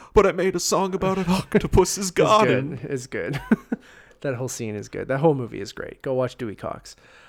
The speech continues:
Speaker 2: Uh, let's go into the, the Hamlet news then. So, um, uh,
Speaker 1: Uh, Macbeth.
Speaker 2: Or sorry, yeah,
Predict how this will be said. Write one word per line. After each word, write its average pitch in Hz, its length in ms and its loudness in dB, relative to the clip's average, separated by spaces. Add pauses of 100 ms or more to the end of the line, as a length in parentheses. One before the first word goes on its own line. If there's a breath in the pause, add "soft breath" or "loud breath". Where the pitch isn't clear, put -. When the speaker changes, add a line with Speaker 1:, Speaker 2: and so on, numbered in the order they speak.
(140 soft breath)
Speaker 2:
Uh, 170 320 4
let's 262 160 8
go 320 180 8
into 262 180 4
the, 214 360 10
the 170 100 6
Hamlet 165 340 0
news 107 220 -6
then. 110 360 -4
So, 147 440 2
um, 139 680 -2 (180)
uh, 139 120 -4
Speaker 1:
Uh, 156 60 10
Macbeth. 131 640 4
Speaker 2:
Or 147 100 -4
sorry, 127 340 0
yeah, 107 260 0